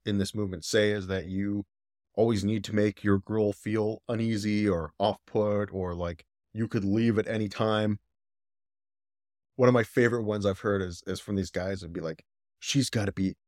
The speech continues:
scared to know if that she cheats on you, you're gonna leave her." I'm like,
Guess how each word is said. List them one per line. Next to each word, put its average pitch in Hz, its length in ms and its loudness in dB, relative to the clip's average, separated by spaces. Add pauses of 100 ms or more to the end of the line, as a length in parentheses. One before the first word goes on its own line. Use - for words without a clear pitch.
(340)
scared 101 760 2 (240)
to - 100 -8
know 104 300 4
if 92 120 -6
that 92 260 0 (420)
she - 220 -6
cheats 135 320 -6
on 104 140 2
you, 87 320 0 (260)
you're 120 140 4
gonna 107 200 0
leave 123 260 2
her." 82 320 -2 (360)
I'm 113 120 -6
like, 101 200 -8